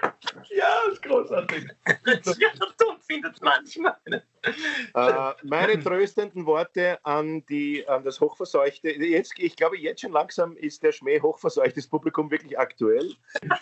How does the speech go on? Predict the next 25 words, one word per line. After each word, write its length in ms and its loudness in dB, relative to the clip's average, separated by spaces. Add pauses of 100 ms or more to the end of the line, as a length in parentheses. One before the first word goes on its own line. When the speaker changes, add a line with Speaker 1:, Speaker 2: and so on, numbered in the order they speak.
Speaker 3:
Äh, 340 0 (260)
meine 300 2
tröstenden 600 2
Speaker 2:
Der 0 -
geht 260 2
Speaker 3:
Worte 60 -4
Speaker 2:
viral. 280 -2 (540)
Speaker 3:
Er 160 4
geht 240 2
viral. 420 2 (200)
Für 180 -4
meine 220 -2
tröstenden 460 -2
Worte 360 0
für 160 -6
die 80 -8
nächsten 380 -2
Wochen 280 4
sind, 320 -2 (220)
scheißt 400 2
euch 80 -4
nicht 160 0
an, 280 4
bleibt's 300 -2
daheim 400 0